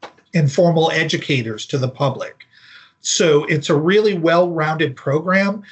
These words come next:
and Maria actually co-, co-leads the insect training every year, which is, uh, uh, has been a great success. And, um,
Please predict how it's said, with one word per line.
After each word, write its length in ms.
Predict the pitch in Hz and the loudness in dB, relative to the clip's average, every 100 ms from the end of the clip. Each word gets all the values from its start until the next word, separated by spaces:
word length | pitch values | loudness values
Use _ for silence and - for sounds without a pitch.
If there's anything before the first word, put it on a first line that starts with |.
| - _ | -20 _
and 300 | 151 139 131 | 0 2 4
Maria 680 | 139 139 240 208 143 120 - | 2 4 2 2 2 -2 -6
actually 360 | 151 127 - 139 | -6 -4 0 -2
co-, 500 | - 175 165 170 160 - _ | 0 2 4 4 2 -10 _
co-leads 920 | - 180 180 165 165 165 156 139 - - | 0 2 2 2 2 2 0 -6 -10 -4
the 260 | 143 139 | 0 0
insect 420 | 170 214 170 135 - | 0 0 -2 -2 -4
training 680 | - 117 117 113 113 113 - - _ | -2 -2 -2 -4 -8 -14 -20 -20 _
every 300 | 170 156 151 | -2 0 0
year, 360 | 139 175 160 131 | 2 2 2 2
which 180 | 131 143 | 0 -2
is, 200 | 117 - | -4 0
uh, 320 | 117 110 107 - - _ _ | 0 -2 -6 -14 -20 _ _
uh, 440 | 147 139 - 147 - _ | 0 0 0 -4 -6 _
has 200 | - 160 | -4 -2
been 180 | - 151 | 0 -2
a 40 | |
great 340 | 131 143 190 208 | 0 0 0 -2
success. 840 | - - - 196 139 127 - - - - - - | -6 -6 -2 -2 -2 -4 -8 -12 -16 -20 -20 -6
And, 440 | 165 165 156 147 - - - - | -2 0 -2 -4 -10 -14 -14 -6
um, 440 | - 147 127 123 | -2 -2 -2 -8